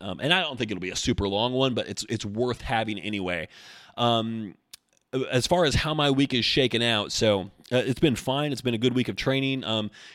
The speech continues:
you know, we didn't check in last week. You, you and I, you, uh, out there, you, the masses, and I, we didn't, we didn't chat last week. So, um, last week was a new week of training. Um,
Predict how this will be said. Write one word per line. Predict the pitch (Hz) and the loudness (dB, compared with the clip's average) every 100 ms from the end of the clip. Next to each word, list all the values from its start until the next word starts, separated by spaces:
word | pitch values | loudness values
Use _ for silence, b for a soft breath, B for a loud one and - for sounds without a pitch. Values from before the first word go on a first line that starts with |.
| - | -4
you | |
know, | 104 | -2
we | 95 78 117 | -2 0 0
didn't | 139 120 95 | 2 -2 -6
check | - 139 131 | 0 0 2
in | 131 127 | 0 0
last | 117 131 143 - | 0 -2 -4 -2
week. | 90 98 - - | -2 -2 -6 -10
You, | 95 117 | 0 2
you | 104 113 127 | 4 4 4
and | 104 | 4
I, | 95 123 98 98 117 | 2 2 2 -2 -4
you, | 104 113 117 110 113 110 - | 2 4 6 4 2 -4 -4
uh, | 104 - | -2 2
out | 110 - | 0 2
there, | 113 101 | 2 2
you, | 107 113 | 2 2
the | |
masses, | 104 110 107 110 | 2 0 0 -2
and | 104 107 | -2 -2
I, | 107 | 0
we | 107 113 | 0 0
didn't, | 104 90 - | -2 -10 -4
we | 123 | -2
didn't | 113 90 62 | -2 -6 -4
chat | - 131 131 - | -2 -2 -4 -6
last | 98 98 - | -8 -6 -4
week. | 95 90 - | -4 -4 -2
So, | 107 92 87 B B B B - | -2 -2 -4 B B B B -6
um, | 120 113 104 95 95 90 | 0 2 2 -2 -6 -4
last | 104 135 135 | 0 2 2
week | 139 117 | 0 2
was | 104 | 0
a | |
new | 107 110 120 131 131 | 0 0 2 4 6
week | 127 131 | 4 2
of | 120 101 - | 0 -2 -4
training. | - 131 123 131 139 151 160 - | -2 0 0 0 -2 -2 -4 -4
Um, | 110 104 95 90 95 | 0 0 0 -4 -10